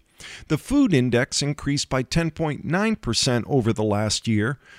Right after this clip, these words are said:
That's the largest twelve-month increase since the period ending May of nineteen seventy-nine.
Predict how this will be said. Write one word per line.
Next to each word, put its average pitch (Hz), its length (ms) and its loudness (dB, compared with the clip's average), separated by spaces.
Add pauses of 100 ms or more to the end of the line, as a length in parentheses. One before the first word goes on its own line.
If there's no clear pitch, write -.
(100)
That's 131 240 -2
the 110 80 0
largest 131 560 2
twelve-month 123 520 2
increase 165 440 0
since 135 260 0
the 131 100 -4
period 185 460 0
ending 143 380 2
May 131 280 2
of 104 220 -4
nineteen 113 440 0
seventy-nine. 113 960 2